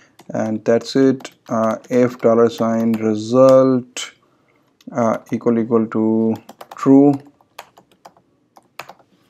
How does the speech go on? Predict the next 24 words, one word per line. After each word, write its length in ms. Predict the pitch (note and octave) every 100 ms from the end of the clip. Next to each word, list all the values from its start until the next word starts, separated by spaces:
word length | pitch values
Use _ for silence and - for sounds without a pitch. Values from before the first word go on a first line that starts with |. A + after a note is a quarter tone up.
| _
ठीक 140 | - B2
है 80 | A#2+
जी, 140 | A#2 -
फिर 140 | - A#2+
तो 120 | B2
ये 160 | A#2+ A#2+
काम 340 | A#2 A#2 A#2 A#2+ - A2+
हो 140 | A#2
जाएगा। 480 | B2+ B2+ A#2+ B2 B2 A#2+ - -
Else 240 | B2 B2+
पे 120 | -
हमने 200 | A#2+ A#2+
क्या 180 | A2+ A#2+
करना 320 | A#2 A#2 A2+ A#2
है, 260 | A2+ A#2 C3 - - _ _ _ -
डाई 300 | A#2+ A#2 C#3
करवा 360 | C#3 B2 A#2
देना 260 | A#2 A#2+ A2+
है, 180 | A#2 B2 C#3 _ _ -
Uh, 340 | A2 A2 G#2+ - - - -
record 560 | A#2 - A#2 A#2+ B2+ B2 -
not 440 | A#2+ A#2 A#2 A#2+ - _ _ - _ - _ -
found, 440 | - A#2 A#2 E2 - - _ _ - - - - - _ -
<coughs> 960 | - - - G#4 C#4+ D4+ - G3 B2